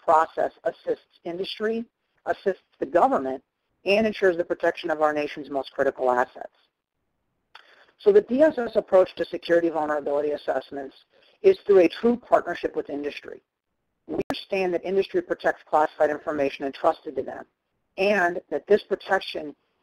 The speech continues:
is a shared responsibility between government and industry. Ultimately, though, primary responsibility for the protection of that classified information resides with industry.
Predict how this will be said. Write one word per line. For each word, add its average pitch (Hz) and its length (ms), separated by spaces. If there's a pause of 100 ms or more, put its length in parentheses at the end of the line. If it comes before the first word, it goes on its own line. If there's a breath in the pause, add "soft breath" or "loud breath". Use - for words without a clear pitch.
(100)
is 170 140
a 143 60
shared 208 480
responsibility 170 720
between 147 320
government 143 380
and 135 80
industry. 156 520 (480)
Ultimately, 190 580
though, 131 380
primary 220 560
responsibility 151 960 (400)
for 180 100
the 170 60
protection 196 540
of 160 60
that 160 200
classified 151 540
information 147 560
resides 165 420
with 175 160
industry. 123 440